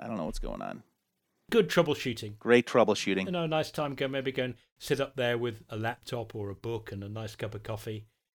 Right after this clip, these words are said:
Speaker 2: and see the bridge going up. And if you've ever seen some of the canal bridges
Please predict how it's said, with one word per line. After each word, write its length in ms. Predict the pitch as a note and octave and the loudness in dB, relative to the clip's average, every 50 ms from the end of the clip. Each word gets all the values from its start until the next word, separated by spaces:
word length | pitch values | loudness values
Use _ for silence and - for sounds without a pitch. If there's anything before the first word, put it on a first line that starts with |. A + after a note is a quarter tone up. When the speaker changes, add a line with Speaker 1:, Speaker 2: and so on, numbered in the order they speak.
| _ _ _ - | _ _ _ -18
Speaker 2:
and 100 | A2 - | -14 -10
see 140 | - A#2+ | -8 -8
the 100 | A2 A2 | -6 -6
bridge 240 | G#2 A#2+ A2+ A2 - | -6 -6 -6 -8 -8
going 200 | - A#2+ A2 A2 A2+ | -8 -6 -4 -4 -4
up. 120 | A2 A2 | -2 -2
And 180 | B2+ A#2+ C#3 - | -4 -4 -4 -2
if 160 | - A2+ - - | -2 -2 0 2
you've 160 | C#3 C3+ C#3+ | 4 6 6
ever 180 | E3+ E3 D#3+ | 6 6 4
seen 520 | B2+ - - F3 E3 D#3 D3 C#3 B2+ A2 - _ _ _ _ _ _ - | 2 2 4 4 4 4 2 0 -4 -6 -10 _ _ _ _ _ _ -8
some 260 | - - D3 C3 B2+ | 0 2 2 2 2
of 140 | A#2 - - | 0 -2 0
the 320 | B2 A#2+ A#2 A2+ A2 G#2+ - _ _ _ _ | 0 0 0 -2 -4 -8 -10 _ _ _ _
canal 380 | - - C3 B2+ B2+ C3 B2+ B2 | -4 -2 0 2 4 4 4 2
bridges 640 | A2 - A#2+ A2+ G#2 - - A2+ G#2+ G2+ - - | 2 0 -2 -2 -4 -4 -4 -4 -2 -2 -4 -6